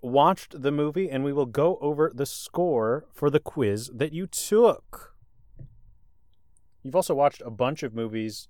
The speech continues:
uh, that you're gonna quiz me on, and, uh, I don't know what it's like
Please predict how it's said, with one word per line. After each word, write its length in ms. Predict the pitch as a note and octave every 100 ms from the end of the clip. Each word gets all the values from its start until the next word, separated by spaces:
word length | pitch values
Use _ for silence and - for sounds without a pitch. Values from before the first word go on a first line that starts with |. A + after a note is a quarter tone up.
| -
uh, 260 | G2+ G2 - _ _ _ -
that 180 | A#2
you're 100 | A#2
gonna 180 | A#2 B2
quiz 240 | - B2 A#2+
me 140 | D3+
on, 240 | B2+ B2+ C#3
and, 480 | A2+ A2+ A#2 A#2+ A#2+
uh, 300 | B2+ B2+ C3 - _ _ - _ _ _ - -
I 80 |
don't 120 | D#3+ E3+
know 80 |
what 120 | C#3+ D3
it's 140 | -
like 260 | D#3 D3+